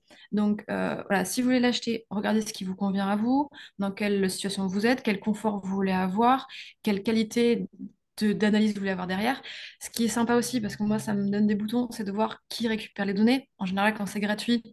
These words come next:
c'est que, enfin, on le voit, en fait, quand on regarde les éditeurs, c'est des, souvent, c'est des bases de données en Chine, en fait, qui veulent récupérer toutes les données, et psychologiquement, ça me dérange.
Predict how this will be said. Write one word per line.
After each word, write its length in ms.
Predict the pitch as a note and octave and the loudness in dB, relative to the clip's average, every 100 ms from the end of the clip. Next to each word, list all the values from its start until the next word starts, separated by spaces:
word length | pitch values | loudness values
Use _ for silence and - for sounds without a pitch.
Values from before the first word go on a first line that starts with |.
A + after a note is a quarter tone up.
| _ _ _ _ - - - | _ _ _ _ -14 -12 -10
c'est 180 | G#3 | -6
que, 400 | G3+ G#3 G#3 G#3 G3+ - - - - - | 0 4 6 4 2 -8 -14 -14 -14 -12
enfin, 140 | F3+ | -2
on 20 | F#3+ | 2
le 80 | |
voit, 160 | G3+ A#3+ | 6 6
en 80 | A3 | 6
fait, 180 | G#3+ - | 0 -2
quand 140 | G3 | -2
on 60 | F#3+ | 0
regarde 200 | F#3+ G3+ | 2 0
les 120 | F#3+ | -2
éditeurs, 400 | G3 G#3+ A3 G#3+ | -4 0 -2 -2
c'est 220 | - F#3+ | -10 -10
des, 100 | F3+ | -8
souvent, 260 | F3+ G3 G3+ | -6 -2 -2
c'est 140 | G3 | -2
des 80 | F3+ | -2
bases 160 | F#3+ | -2
de 60 | F#3 | -2
données 260 | F#3+ F#3+ F#3+ | 0 2 2
en 120 | F3+ | 0
Chine, 240 | - A#3 | 0 2
en 60 | G3 | 2
fait, 160 | G3+ | 0
qui 140 | G3 F#3 | -8 -6
veulent 80 | F3+ | -4
récupérer 440 | F3+ - - F#3 | -4 -6 -4 -4
toutes 140 | - | -4
les 60 | F#3 | 0
données, 340 | F#3 G#3 A3+ | 4 6 6
et 60 | F3+ | 2
psychologiquement, 500 | - - G3 F#3+ G3+ | -2 -4 -2 0 -2
ça 160 | G3 F3+ | -2 -2
me 60 | |
dérange. 480 | F3 F3+ G#3 C4 - | 0 0 0 -2 -6